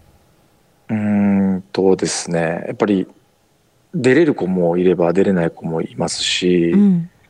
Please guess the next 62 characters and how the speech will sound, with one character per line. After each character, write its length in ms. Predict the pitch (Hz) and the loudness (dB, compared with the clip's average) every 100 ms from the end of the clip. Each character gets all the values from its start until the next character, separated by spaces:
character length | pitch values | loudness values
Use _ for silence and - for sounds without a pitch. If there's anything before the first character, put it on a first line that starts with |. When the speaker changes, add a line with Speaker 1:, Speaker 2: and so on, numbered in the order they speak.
| _ _ _ _ _ _ _ - | _ _ _ _ _ _ _ -10
Speaker 1:
や 60 | - | -6
っ 40 | |
ぱ 60 | - | -4
高 220 | - 117 | -2 0
校 140 | 117 | 2
野 100 | 117 | 2
球 760 | - 92 90 87 85 85 82 - | 2 2 4 4 2 0 -2 -4
な 160 | - 90 | -2 0
の 120 | 82 | 0
で、 520 | 80 92 90 82 80 180 | 2 2 4 2 -2 -6
Speaker 2:
う 40 | |
ん。 200 | - 160 _ _ _ _ _ - | -8 -8 _ _ _ _ _ -2
Speaker 1:
い 100 | 120 | 2
ろ 120 | 151 | 4
ん 40 | |
な 80 | 160 | 4
人 200 | 156 151 | 4 4
間 220 | 147 139 | 4 2
が 140 | 123 117 | 2 2
こ 120 | 120 | 0
う 40 | |
関 240 | - 113 110 | -2 -2 0
わ 80 | |
っ 40 | 104 - _ _ _ _ _ - | -2 -6 _ _ _ _ _ 0
て、 380 | 156 123 85 123 | 2 4 2 0
Speaker 2:
う 120 | 202 | -2
ん。 120 | 165 | -2
Speaker 1:
一 200 | 156 107 | -4 -6
つ 120 | - | -4
の 80 | 85 | -6
チ 220 | - 90 | -4 -2
ー 100 | 85 | -4
ム 140 | 80 76 | -4 -6
と 120 | - | -6
か 140 | 67 | -4
組 160 | - - | -4 -6
織 220 | - 85 | -6 -8
に 60 | 82 | -8
な 100 | - | -8
っ 20 | _ _ _ | _ _ _
て 120 | - | -6
い 180 | 76 95 | -2 -2
る 100 | 123 | -2
の 140 | 127 98 | -4 0
で、 380 | 92 87 80 | 2 4 2
Speaker 2:
う 80 | - | 0
ん。 180 | 196 180 165 - - _ _ _ _ _ _ _ _ _ _ _ - | 0 0 -4 -8 -12 _ _ _ _ _ _ _ _ _ _ _ -4
Speaker 1:
や 140 | 98 90 | 0 0
は 60 | |
り 60 | 82 | 0
こ 1000 | 82 80 80 - 78 69 64 65 55 - _ _ _ _ _ _ - | 2 2 0 -2 -2 -2 -2 -4 -6 -8 _ _ _ _ _ _ -8
う、 40 | |
集 320 | - - 123 | -4 2 4
団 200 | 117 113 | 4 2
競 220 | 104 101 | 0 0
技 80 | 87 | 2
で 80 | 78 | 0
す 80 | - | -2
か 100 | - | 0
ら、 340 | 85 85 80 | 2 2 0
Speaker 2:
う 40 | 202 | 0
ん。 400 | 196 175 175 | 0 -2 -8